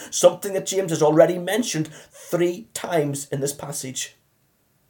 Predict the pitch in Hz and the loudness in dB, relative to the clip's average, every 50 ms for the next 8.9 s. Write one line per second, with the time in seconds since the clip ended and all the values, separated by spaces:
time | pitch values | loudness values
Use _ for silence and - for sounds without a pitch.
0 | _ _ _ _ _ _ _ _ _ _ _ _ _ _ _ _ _ _ _ _ | _ _ _ _ _ _ _ _ _ _ _ _ _ _ _ _ _ _ _ _
1 | _ _ _ _ _ _ _ _ _ _ 160 156 175 160 143 147 135 135 139 156 | _ _ _ _ _ _ _ _ _ _ 4 6 6 6 6 4 2 4 6 6
2 | 156 160 151 - 151 147 135 - - - 147 139 135 139 - - - _ _ _ | 6 6 4 0 -2 -2 -2 -4 2 4 6 6 6 4 2 -6 -18 _ _ _
3 | _ _ 135 135 135 139 151 - 151 156 - - 127 127 123 - _ _ _ - | _ _ -4 -2 0 2 4 4 4 2 0 -2 -2 -2 -4 -6 _ _ _ -2
4 | 135 147 147 143 - - - - - - - - - - 185 156 - - 156 143 | -2 0 0 -2 -4 -4 -8 -10 -10 -14 -16 -6 -2 -2 -2 -2 -2 0 0 0
5 | 139 - - - - 135 135 131 127 127 135 143 147 143 143 143 143 135 - 131 | 0 0 -6 -6 -2 0 0 2 2 2 4 4 4 6 4 2 0 -2 -4 -6
6 | 131 131 - - - - 147 151 143 - 147 139 139 - 135 127 117 143 156 151 | -4 -4 -4 -6 -8 -6 -4 -4 -4 -2 -4 -4 2 4 4 4 4 2 0 0
7 | 147 - - - - - _ - 160 165 156 156 131 135 135 131 156 151 - 160 | 0 -4 -8 -14 -20 -20 _ 0 0 2 2 2 0 0 4 6 4 4 4 2
8 | 139 - 139 131 - - 143 139 - - 139 - 123 131 131 127 127 - | 0 0 -2 -4 -2 -2 -2 -2 -2 -4 -4 -4 -2 -2 -2 -4 -6 -8